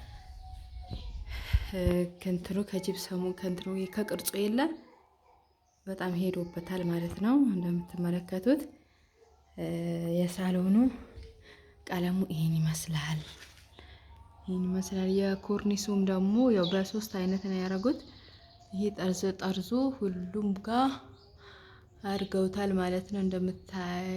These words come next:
እንደማሳያቸው እንደምትመለከቱት፣ እ፣ ከዛ መሀል መሀል ደግሞ የሰማያዊው አስከንት ቀብተውታል። እ፣ የታችኛው ደግሞ በእንደዚህ አይነት ያው ምን ልበላችሁ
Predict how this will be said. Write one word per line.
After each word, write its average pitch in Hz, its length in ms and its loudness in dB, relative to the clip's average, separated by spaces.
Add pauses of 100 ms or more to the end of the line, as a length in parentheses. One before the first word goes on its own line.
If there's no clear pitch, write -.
(240)
እንደማሳያቸው 185 960 0 (640)
እንደምትመለከቱት፣ 190 1000 -2 (1200)
እ፣ 208 80 -6 (160)
ከዛ 190 280 -2
መሀል 185 280 2
መሀል 180 320 0
ደግሞ 190 260 2 (160)
የሰማያዊው 175 640 2 (300)
አስከንት 175 500 -2 (100)
ቀብተውታል። 185 680 2 (840)
እ፣ 202 100 2 (540)
የታችኛው 190 600 4
ደግሞ 185 260 4 (100)
በእንደዚህ 170 460 4
አይነት 180 280 2
ያው 240 160 6
ምን 269 180 10
ልበላችሁ 190 500 4